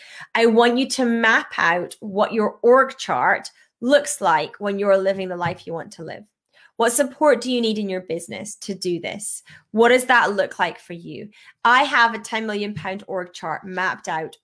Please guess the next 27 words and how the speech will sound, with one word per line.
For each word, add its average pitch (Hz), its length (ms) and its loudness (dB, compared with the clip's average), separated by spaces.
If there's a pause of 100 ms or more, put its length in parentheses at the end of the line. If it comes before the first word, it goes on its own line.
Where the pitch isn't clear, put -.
already. 185 720 0
It's 254 240 0
shared 269 300 2
with 254 100 -6
my 202 160 -2
team. 170 480 -10 (160)
They 262 120 4
know 277 220 4
what 262 160 4
it 233 100 0
looks 202 260 0
like. 226 180 -2
They 254 140 2
know 294 260 4
which 294 160 -2
seats - 340 -6
they're 240 160 2
currently 247 540 2
in, 190 220 -4 (320)
and 240 100 0
they 254 80 4
know 277 320 6
what 269 180 0
the 247 80 -4
structure 254 520 -4
looks 233 300 -4
like. 185 280 -2